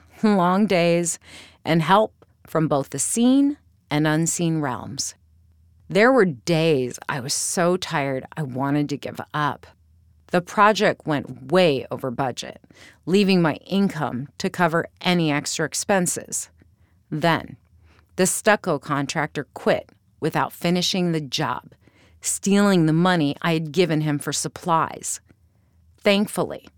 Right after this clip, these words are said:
his crew of eighteen-year-old helpers was willing to finish the job.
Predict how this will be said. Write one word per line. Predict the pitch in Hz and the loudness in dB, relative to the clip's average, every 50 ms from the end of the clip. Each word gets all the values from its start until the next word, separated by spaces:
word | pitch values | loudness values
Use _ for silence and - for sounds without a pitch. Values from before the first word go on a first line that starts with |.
| _ _ _ _ _ _ _ _ _ _ - | _ _ _ _ _ _ _ _ _ _ -2
his | 185 175 170 - | -2 0 0 -2
crew | - - - 262 269 277 262 | -6 -2 0 2 4 6 6
of | 214 143 - - | 4 4 0 -4
eighteen-year-old | - 185 202 190 - - - 202 185 185 185 180 170 170 170 160 | -2 -2 -2 -2 -4 -4 -2 0 0 0 0 2 2 0 0 -2
helpers | - - - 170 156 - - 127 80 - 135 - - - - - _ _ _ - | -4 -4 -2 -2 -2 -2 -4 -8 -8 -8 -8 -10 -10 -12 -16 -20 _ _ _ -4
was | 165 156 139 | -4 -4 -2
willing | 139 147 170 175 180 185 190 196 196 | 0 2 2 4 4 4 2 0 0
to | - 196 | -4 -6
finish | - - 165 143 135 139 - - | -4 -2 -2 -2 0 -2 -4 -4
the | - - 143 127 | -4 -6 -8 -6
job. | 123 156 143 - - - - - | -4 -6 -6 -6 -6 -10 -14 -16